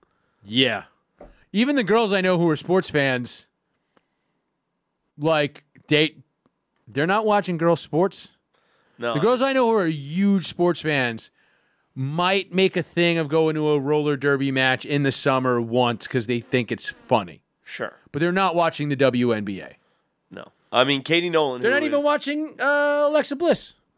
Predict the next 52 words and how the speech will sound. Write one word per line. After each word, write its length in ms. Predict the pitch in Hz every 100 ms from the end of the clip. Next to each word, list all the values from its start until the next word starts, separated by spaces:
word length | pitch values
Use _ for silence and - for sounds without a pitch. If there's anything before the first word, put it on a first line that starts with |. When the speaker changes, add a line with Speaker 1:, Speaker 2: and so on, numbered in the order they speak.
| _
Speaker 2:
Katie 260 | 131 147 160
Nolan, 260 | 147 131
who's 140 | 127 110
one 140 | 120
of 80 | 113
the 80 | 104
best, 560 | 95 110 110 - -
like, 220 | 110 104 -
female 680 | - 120 117 113 110 107
sports 360 | 98 - 113 104
reporters 440 | 98 98 98 92
on 140 | 95 101
the 60 |
planet, 380 | 90 143 147 107
like, 140 | 71 107
had 120 | 120
a 80 | 123
whole, 380 | 143 156 156 - _ _
she 180 | - 196
had 100 | 214
a 60 | 156
show 280 | - 160 165
for 200 | - 156
years 440 | 147 196 226 107
on 160 | 104 101
Fox 380 | - 135 147 -
and 200 | 120 180
on 140 | 151
E 80 | 120
S 120 | 107
P 160 | - 113
N. 160 | 101 90
Speaker 1:
Called 240 | - 165 143
Girls 280 | 160 190 -
Stink, 360 | - 277 190
where 100 | 113
she 120 | 104
only 140 | 147 147
talked 200 | 156 151
about 160 | 165 208
men, 200 | 208 90
right? 200 | 135 -
Speaker 2:
I 80 | 117
don't 260 | 117 131 143
remember 320 | 135 139 131
her 140 | 127 -
ever 240 | 113 117
talking 260 | 113 110 104
about 200 | 98 95
female 260 | 98 92
sports. 340 | - 104 - _ _ _
Speaker 1:
Really? 340 | 123 143 104